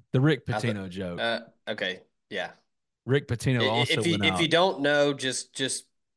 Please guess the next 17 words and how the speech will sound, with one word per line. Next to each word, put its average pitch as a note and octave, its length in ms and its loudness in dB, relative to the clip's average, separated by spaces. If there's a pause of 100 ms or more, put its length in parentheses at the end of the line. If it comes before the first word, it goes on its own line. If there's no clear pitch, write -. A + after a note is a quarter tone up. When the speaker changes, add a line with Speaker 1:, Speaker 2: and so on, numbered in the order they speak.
(180)
Speaker 2:
go C#3+ 120 4
on C#3+ 100 4
Twitter A#2+ 340 2
and A2+ 120 0
search A2+ 320 -2
Rick A#2 220 -2
Pitino G2+ 640 -2 (260)
Speaker 1:
Oh, C3 80 -2
I C#3 200 4
was A3+ 40 4
Speaker 2:
cream G3+ 120 2
Speaker 1:
just C#3+ 120 -4
gonna F#2+ 160 0
Speaker 2:
pie. F#2 100 0
Speaker 1:
say C#3+ 220 4
it. G2 140 -2
Like, A#2 340 -2